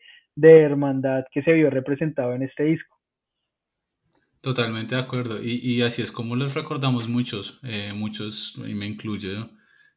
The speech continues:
Speaker 2: Es como Independiente ochenta y uno más los Jackson, amigos por siempre, así, amiguis por siempre. Eh, y aquí seguimos esperando a que los Jackson,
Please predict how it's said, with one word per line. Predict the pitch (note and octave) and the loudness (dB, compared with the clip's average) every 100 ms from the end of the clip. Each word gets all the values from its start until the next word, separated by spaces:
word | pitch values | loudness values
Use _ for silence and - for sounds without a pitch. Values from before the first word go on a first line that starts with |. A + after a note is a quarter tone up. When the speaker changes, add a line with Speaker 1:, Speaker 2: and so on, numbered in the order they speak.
| - | -16
Speaker 2:
Es | A2 - | -16 -12
como | A2 G#2 A2 A2+ A#2+ | -10 -8 -6 -8 -8
Independiente | B2 A#2 A#2+ B2 A2 G#2+ | -6 -6 -4 -4 -6 -8
ochenta | G#2 A#2 B2 | -12 -6 -4
y | A#2+ | -4
uno | G#2+ G2 G#2 G#2+ A#2+ | -4 -10 -12 -12 -12
más | B2 A#2+ B2 | -8 -8 -4
los | B2+ A#2 | -6 -4
Jackson, | G2 F#2 - F#2+ F#2+ G2+ G#2+ A#2+ | -6 -6 -10 -10 -10 -10 -12 -12
amigos | C3 B2 A2 G#2 F#2+ | -4 -2 -2 -6 -8
por | - A#2 | -8 -8
siempre, | - G2 G2 G2 F#2+ _ - | -6 -6 -6 -12 -16 _ -18
así, | G#2+ - | -14 -12
amiguis | G2+ F#2+ G2 G2 F#2 | -8 -8 -8 -8 -12
por | - A#2+ | -10 -10
siempre. | - G#2+ G2 - - _ _ _ _ _ _ _ _ - | -8 -10 -10 -16 -20 _ _ _ _ _ _ _ _ -10
Eh, | G#2+ G2+ G2 F2+ | -6 -4 -6 -6
y | A2+ A2 | -6 -4
aquí | G#2 G#2 G2+ | -4 -4 -6
seguimos | G2+ G2+ G2 - | -6 -8 -10 -10
esperando | - B2+ B2+ G#2 G#2 G#2 | -8 -4 -2 -4 -6 -8
a | G2+ | -10
que | A2+ | -8
los | A#2+ A2+ | -6 -6
Jackson, | A2+ G#2 - F#2+ G2 G#2 | -8 -8 -12 -12 -12 -14